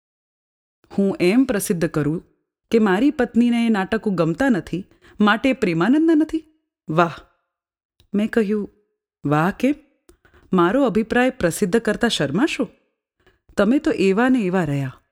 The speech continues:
અને પેલા ભાઈએ ગાંધીનું મોઢું ગમે કે નહીં કે પોતાની બૈરીને પૂછીએ લીધું અને પ્રસિદ્ધ પણ કર્યું. તમે તો કંઈ મહાજન વિશે મને પૂછ્યું પણ નહીં.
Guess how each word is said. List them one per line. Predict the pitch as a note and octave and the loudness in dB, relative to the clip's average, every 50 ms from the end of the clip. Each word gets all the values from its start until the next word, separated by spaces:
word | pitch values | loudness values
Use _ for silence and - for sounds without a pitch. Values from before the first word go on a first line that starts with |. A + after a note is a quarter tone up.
| _ _ - - - | _ _ -12 -4 0
અને | F#3+ A3+ A#3 | 2 2 2
પેલા | - B3 A#3+ B3 | 2 2 2 2
ભાઈએ | B3 G3 G3 E3+ F3 F#3+ F#3+ A3 B3+ C4+ | 0 0 0 0 0 0 0 0 0 0
ગાંધીનું | G#3+ F#3+ F3 D#3+ D#3+ E3 D#3+ G3+ A#3+ B3 B3+ A#3 | 0 0 0 0 0 0 2 2 2 2 2 2
મોઢું | G3+ F3+ E3+ D#3+ G#3 A3+ F#3+ | 0 0 0 0 0 0 0
ગમે | D#3 F#3 E3+ E3+ G3+ B3 C#4+ | 0 -2 0 0 2 0 0
કે | C#4+ - D#4 | 2 2 4
નહીં | C#4 D4 C#4 A#3 G#3 A3 - - - - - - | 4 4 4 0 -2 -6 -10 -16 -20 -16 -6 -4
કે | - | -4
પોતાની | - - - G#3 F#3 - B3+ C4+ C#4+ D#4 | -2 -2 0 -2 0 0 2 2 4 2
બૈરીને | D4+ A3+ A#3 A#3+ A#3+ B3 B3 C4+ | 2 2 0 0 2 2 0 0
પૂછીએ | C4 - A#3+ A#3 - - - A#3+ F#3+ | 0 0 -2 -2 0 2 0 0 0
લીધું | D#3+ E3+ G3 E3 E3 D3 - - - - - - - | 0 -4 -4 -4 -4 -6 -6 -10 -20 -20 -8 0 2
અને | A3+ D4 | 2 2
પ્રસિદ્ધ | D4 - - A#3 A#3+ - D4+ G#3+ G3+ | 2 2 0 0 2 2 2 0 0
પણ | G#3 - E3 D#3 | 0 -2 -2 -2
કર્યું. | D3 - F3+ E3 D#3 C3+ - _ _ _ _ _ _ _ _ _ _ _ _ _ - | -2 -2 -4 -4 -4 -6 -10 _ _ _ _ _ _ _ _ _ _ _ _ _ -4
તમે | G#3+ G#3+ G#3+ A3 | 0 0 0 0
તો | A3 G#3+ | -2 -2
કંઈ | - G#3+ G3+ | 0 0 2
મહાજન | F#3 E3+ D3+ D#3 D#3+ D#3+ F#3 G3 G3 | 2 0 0 0 -2 0 0 0 0
વિશે | F#3+ G3+ - - G#3 | 0 -2 -2 -2 -2
મને | F#3+ F#3+ F#3 | 0 0 0
પૂછ્યું | E3 - - C#3+ D#3 - - - A3 F3 | -2 -4 -4 -6 -4 -2 0 -2 -2 -2
પણ | - D3+ | -2 -2
નહીં. | C#3+ C#3 C3+ C3 B2+ - | -2 -2 -4 -6 -8 -12